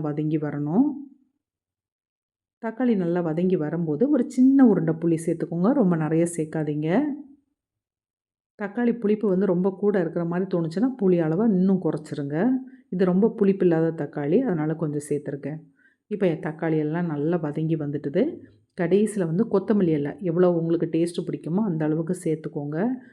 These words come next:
நான் நிறையவே சேர்த்துருக்கேன். கொத்தமல்லி இலையை நல்லா சுத்தம் பண்ணிட்டு வெட்டி சேர்த்துடலாம். கொத்தமல்லி இலை சேர்த்துட்டு ஒரு நிமிஷம் வதக்கிட்டு அடுப்பை ஆஃப் ஆக்கி இதை ஆற வச்சிடலாம்.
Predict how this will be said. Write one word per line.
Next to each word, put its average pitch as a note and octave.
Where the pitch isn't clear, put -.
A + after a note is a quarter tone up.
நான் D#3+
நிறையவே E3
சேர்த்துருக்கேன். D#3+
கொத்தமல்லி D#3+
இலையை D#3
நல்லா D#3+
சுத்தம் E3
பண்ணிட்டு D3+
வெட்டி D#3
சேர்த்துடலாம். C#3+
கொத்தமல்லி G3
இலை D#3
சேர்த்துட்டு E3
ஒரு A3
நிமிஷம் F#3
வதக்கிட்டு D#3+
அடுப்பை E3
ஆஃப் D#3+
ஆக்கி D#3
இதை F#3
ஆற D#3+
வச்சிடலாம். D#3